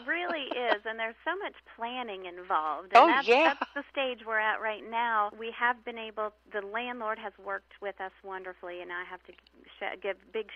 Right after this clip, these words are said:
Speaker 1: shout out to Jeff Baumgardner and our landlord for allowing us to move at our own pace. The,
Speaker 2: Mm-hmm.
Speaker 1: uh, space has been vacant, so we've, we've been able to move some things over just to kinda give us a little more elbow room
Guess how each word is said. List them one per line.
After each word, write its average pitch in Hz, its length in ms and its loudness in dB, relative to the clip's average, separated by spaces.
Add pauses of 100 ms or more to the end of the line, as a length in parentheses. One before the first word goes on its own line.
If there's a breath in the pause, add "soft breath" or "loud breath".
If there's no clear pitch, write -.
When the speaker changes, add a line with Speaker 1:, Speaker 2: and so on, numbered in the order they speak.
Speaker 1:
shout 202 300 2
out 202 300 0 (400 loud breath)
to 208 80 -12
Jeff 202 220 -2 (100)
Baumgardner 196 720 -4 (100)
and 180 460 -8 (100)
our 185 140 -4
landlord 180 640 -8
for 170 260 -8
allowing 190 560 0
us 175 120 -10 (200)
to 175 280 -10 (140)
move 196 360 -6
at 180 140 0
our 170 220 0
own 190 200 -6 (140)
pace. 185 260 -8 (320)
The, 190 60 -8
Speaker 2:
Mm-hmm. 208 280 -6
Speaker 1:
uh, 170 360 -8 (100)
space 196 260 -6
has 190 160 -16
been 190 200 -8
vacant, 180 460 -8 (640 loud breath)
so 202 100 -2
we've, 190 180 -6 (180)
we've 190 140 -10
been 196 140 -6
able 190 180 -8
to 185 80 -10
move 185 220 -8 (100)
some 208 200 -4
things 202 320 -12 (120)
over 190 540 -6
just 196 160 -8 (120)
to 196 140 -20
kinda 196 200 -8
give 185 160 -10
us 185 160 -8
a 185 40 -14
little 180 240 -8
more 175 320 -6
elbow 185 420 -2
room 180 460 -6